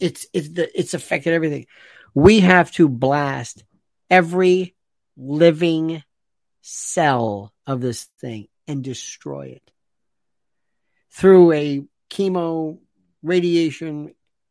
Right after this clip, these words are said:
a, a surgery, amputate. We, we, we're, it, it's, it's gonna be, we've never seen this before. We've never seen this before. We've never experienced anything like this before.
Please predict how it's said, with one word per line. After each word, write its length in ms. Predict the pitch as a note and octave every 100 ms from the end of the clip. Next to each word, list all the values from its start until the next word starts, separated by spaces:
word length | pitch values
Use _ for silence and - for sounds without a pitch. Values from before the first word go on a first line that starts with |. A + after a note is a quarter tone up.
| _ _ _ _ -
a, 60 | C3+ C3+ _ -
a 60 | E3
surgery, 1040 | - - G#3+ G3 F#3+ E3+ F3+ F3 E3+ E3 - _ _ _ -
amputate. 1160 | A#3 B3 F#3 F3+ E3 D#3 C#3+ _ G#3+ G#3+ G#3 -
We, 260 | G3 B3 G#3+
we, 400 | F#3 A3 A#3+ -
we're, 340 | F3+ A3 A#3+ -
it, 260 | G#3 G#3 -
it's, 220 | G#3 F3+ -
it's 140 | G3 -
gonna 180 | G3
be, 220 | F#3+ G3 _ _ _
we've 280 | D#3+ A3+ G3
never 320 | G#3+ F3+ F3
seen 400 | - B3+ B3 G3+
this 160 | D#3 A#2+
before. 440 | - A#2 A#2 G#2 _ _ _ _ -
We've 260 | E3 G#3+ G3
never 500 | G#3+ G3+ F#3 F3 -
seen 560 | - - D4+ D4 B3+ F#3+
this 160 | C#3+ -
before. 380 | C3 A2+ G#2+
We've 200 | B2 F3
never 320 | G#3 G3+ F#3+ - _ -
experienced 840 | F3+ - - D#4+ D#4+ A#3+ E3 B2+
anything 340 | C3+ A#2+ A#2+ A2
like 140 | G2+
this 100 | G2
before. 320 | _ G2+ _